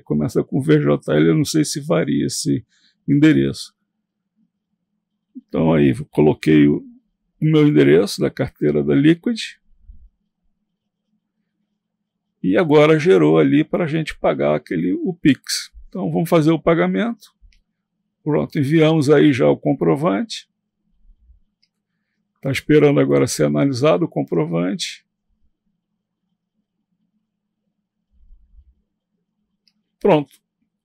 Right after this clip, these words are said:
Vamos ver agora lá na carteira da Aqua se os valores já chegaram.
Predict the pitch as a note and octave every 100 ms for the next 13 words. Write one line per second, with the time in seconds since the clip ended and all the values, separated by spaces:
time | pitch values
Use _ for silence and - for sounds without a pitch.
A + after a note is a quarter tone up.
0 | _ _ _ D3 D#3+ F3 C3+ F3 F#3 D#3+
1 | D#3+ D#3+ C#3+ C#3+ D3+ - A#2+ - D3 D2
2 | D2 D2 C#2+ - D#3+ D#3 - G3+ - D#3+
3 | F3 F3+ _ _ _ _ _ _ - A#2+
4 | D3+ D3 C#3+ D3 D3 E3 E3 _ - -
5 | F#3 D3+ C3+ -